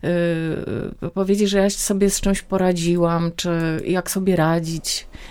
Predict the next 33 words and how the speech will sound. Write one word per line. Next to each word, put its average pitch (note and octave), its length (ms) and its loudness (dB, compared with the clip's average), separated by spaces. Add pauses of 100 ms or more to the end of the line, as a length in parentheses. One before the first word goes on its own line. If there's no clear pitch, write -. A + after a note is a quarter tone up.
(100)
Nie. F4 180 0 (400)
Ja G3 100 0
się, B3+ 140 0 (200)
ja A3+ 120 8
się A#3+ 160 2
dzielę C4 320 4
sobą, F3+ 680 2 (260)
swoim G#3+ 420 2
życiem, F#3+ 640 0 (120)
że G#3+ 180 -2
u D4+ 160 2
mnie F4+ 220 2
wyglądało A3+ 640 2
to F#3+ 140 -2
tak. - 420 -8 (1000)
A F3 120 0
jak C#4 280 4
wygląda G#3+ 460 2
u G3+ 140 0
ciebie? F#3+ 580 0 (560)
O, F3+ 60 -12
fajnie, A#3 420 2
że G#3+ 140 2
zacząłeś G3 400 2
się G#3+ 140 0
tym B3 220 4
dzielić, F3 580 4
tak? G#3+ 300 -2 (400)
Czyli G#3+ 240 0
ta G#3+ 120 -2
moja D4+ 300 2
otwartość C4 680 -2
otwiera, G#3+ 640 0